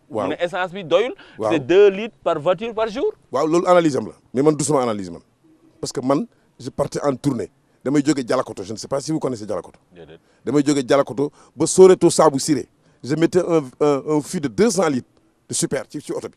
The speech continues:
Speaker 2: Foo doon jëlee essence?
Speaker 1: Ci Land Rover bi.
Speaker 2: Si, si.
Speaker 1: Gendarmerie moo ma ko doon jox.
Speaker 2: Bon, euh,
Speaker 1: Les
Speaker 2: léegi
Speaker 1: périodes
Speaker 2: yow
Speaker 1: ont changé.
Speaker 2: Voilà. Léegi, euh, waxtu baa ngi ñuy tënk.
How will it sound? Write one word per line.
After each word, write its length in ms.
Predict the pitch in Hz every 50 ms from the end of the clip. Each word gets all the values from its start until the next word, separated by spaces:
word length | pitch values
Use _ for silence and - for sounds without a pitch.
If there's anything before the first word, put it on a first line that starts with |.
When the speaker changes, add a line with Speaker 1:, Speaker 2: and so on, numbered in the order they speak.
| _ _
Speaker 2:
Foo 140 | _ 143 139
doon 160 | 135 123 113
jëlee 200 | 110 104 98 92
essence? 100 | 90 -
Speaker 1:
Ci 40 | 156
Land 140 | 165 151 131
Rover 140 | 120 110 85 - _ _ _ -
bi. 120 | 107 131
Speaker 2:
Si, 60 | 139 131
si. 60 | 127
Speaker 1:
Gendarmerie 360 | - 220 269 262 269 277 269
moo 80 | 262 269
ma 60 | 277
ko 80 | 254 262
doon 100 | 294 294
jox. 160 | - - _ _ _ _ _ _ _ _ _ _ _ _ _ _ _ _ _ - - -
Speaker 2:
Bon, 160 | 135 151 165
euh, 120 | 175 190
Speaker 1:
Les 100 | 190 190
Speaker 2:
léegi 140 | 190 196 180 180
Speaker 1:
périodes 180 | 247 254 226 220
Speaker 2:
yow 60 | 220
Speaker 1:
ont 40 | 202
changé. 400 | - 180 190 156 131 107 95 - _
Speaker 2:
Voilà. 320 | 139 139 131 123 107 90 - - - -
Léegi, 280 | 131 151 165 170 170 165 147
euh, 460 | 151 147 143 139 139 135 131 127 127
waxtu 280 | 131 139 147 151 - 147
baa 180 | 139 135 131 127
ngi 100 | 120 117
ñuy 120 | 113 104
tënk. 300 | - - 98 101 95 -